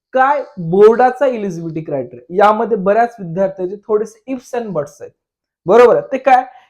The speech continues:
की बऱ्याच वेळेस विद्यार्थ्यांना की पन्नास टक्के आणि चाळीस टक्के, बऱ्याच वेळेस असं आहे की पन्नास टक्के, पंचेचाळीस टक्के, हा एलिजिबिलिटी क्रायटेरिया माहित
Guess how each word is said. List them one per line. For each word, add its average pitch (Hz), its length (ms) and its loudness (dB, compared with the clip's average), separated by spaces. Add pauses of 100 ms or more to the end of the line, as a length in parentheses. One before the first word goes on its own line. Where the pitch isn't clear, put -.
(120)
की 247 40 -6
बऱ्याच 254 380 0
वेळेस 285 220 -10
विद्यार्थ्यांना 247 500 -4
की 254 120 -16
पन्नास 240 480 -4
टक्के 277 400 -10
आणि 190 200 -12
चाळीस 170 340 -2
टक्के, 165 200 -14 (520)
बऱ्याच 247 320 2
वेळेस 269 220 -2
असं 254 220 -6
आहे 247 100 -4
की 247 60 -14 (100)
पन्नास 226 360 -8
टक्के, 233 180 -14
पंचेचाळीस 156 520 -8
टक्के, - 220 -20
हा 269 140 -2
एलिजिबिलिटी 190 500 -4
क्रायटेरिया 139 380 -8
माहित 113 180 -18